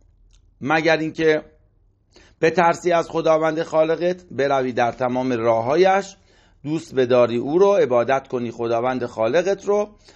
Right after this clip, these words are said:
با تمام قلبت و با تمام جانت.» حالا برای خیلی مقادش مطلبی که اینجا مورد نظر دارن این هست که یه مقدمه خدمتتون عرض کنم. می‌فرماید چرا گفته و عطا؟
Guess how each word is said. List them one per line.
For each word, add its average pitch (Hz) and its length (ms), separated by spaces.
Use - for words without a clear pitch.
با 127 140
تمام 127 460
قلبت 185 680
و 135 140
با 113 180
تمام 139 760
جانت.» 120 680
حالا 165 140
برای 180 180
خیلی 175 180
مقادش 170 560
مطلبی 143 460
که 156 120
اینجا 127 560
مورد 127 260
نظر 127 540
دارن 139 420
این 185 160
هست 170 300
که 165 80
یه 160 100
مقدمه 139 640
خدمتتون 127 580
عرض 127 240
کنم. 180 420
می‌فرماید 180 440
چرا 220 240
گفته 151 400
و 120 180
عطا؟ 147 680